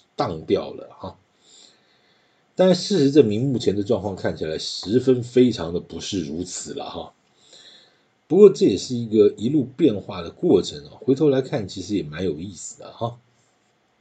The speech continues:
<clears throat> 先讲最新的哈，这几天那个六都地震局呢，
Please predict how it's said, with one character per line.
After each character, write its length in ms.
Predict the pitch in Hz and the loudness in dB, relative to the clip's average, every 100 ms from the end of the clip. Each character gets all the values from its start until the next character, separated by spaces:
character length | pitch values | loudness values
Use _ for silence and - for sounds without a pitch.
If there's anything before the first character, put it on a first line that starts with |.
| _ _ _ _ _ | _ _ _ _ _
<clears throat> 520 | - - - - _ | -16 -14 -16 -20 _
先 240 | - 180 | -2 2
讲 200 | 165 - - | 2 -2 0
最 220 | - - | 2 2
新 440 | - - 95 101 | 0 -10 -8 -8
的 140 | 87 - | -10 -14
哈， 160 | - _ _ _ - - - - _ _ | -20 _ _ _ -20 -20 -20 -20 _ _
这 140 | 208 | 2
几 100 | 143 | 2
天 320 | 92 120 117 | 0 -2 -2
那 60 | 120 | 0
个 120 | 101 | 0
六 320 | 107 156 117 | 4 6 4
都 240 | 95 110 110 | 4 -2 -4
地 180 | 107 107 | -4 -4
震 300 | 110 98 82 | 0 -2 -4
局 240 | - 76 | -12 -14
呢， 320 | 87 87 92 | -10 -8 -8